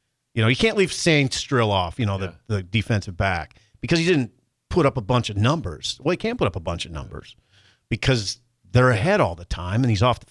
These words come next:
Speaker 1: field.
Speaker 2: And also, it's really hard, be-, it, it, especially if it's, if you're playing, if you're, say you really studied Penn State's defense.
Speaker 1: Yeah.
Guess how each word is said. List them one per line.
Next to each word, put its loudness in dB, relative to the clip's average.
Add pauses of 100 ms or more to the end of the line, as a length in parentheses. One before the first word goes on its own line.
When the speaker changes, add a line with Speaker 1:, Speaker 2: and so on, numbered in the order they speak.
(140)
Speaker 1:
field. -6
Speaker 2:
And 4
also, 2
it's -4
really 2
hard, 2
be-, -10
it, -4
it, -12
especially -2
if -4
it's, -14 (480)
if -16
you're 0
playing, -2
if -6
you're, -8 (320)
say -6
you -2
really -2
studied -4 (320)
Penn -4
State's -6
defense. -12
Speaker 1:
Yeah. -2